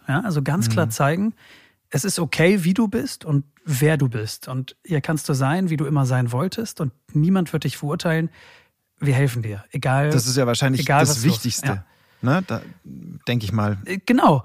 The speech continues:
Speaker 1: Und mein Eindruck war, und so schätze ich Kevin zumindest ein, dass er
Speaker 2: Mhm.
Speaker 1: das besonders gut kann, weil in gewisser Weise teilt er das Schicksal wie viele seiner Schützlinge. Denn auch Kevin hat eine sehr bewegte Geschichte hinter sich.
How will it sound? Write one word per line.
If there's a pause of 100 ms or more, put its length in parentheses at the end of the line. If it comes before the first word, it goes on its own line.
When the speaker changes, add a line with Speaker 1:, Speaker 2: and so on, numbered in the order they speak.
(320)
Speaker 1:
Und (180)
mein
Eindruck
war,
und
so
schätze
ich
Kevin
zumindest
ein, (460)
dass
er
Speaker 2:
Mhm.
Speaker 1:
das
besonders
gut
kann, (240)
weil
in
gewisser
Weise
teilt
er
das
Schicksal
wie
viele
seiner
Schützlinge. (540)
Denn
auch
Kevin
hat
eine
sehr
bewegte
Geschichte
hinter
sich.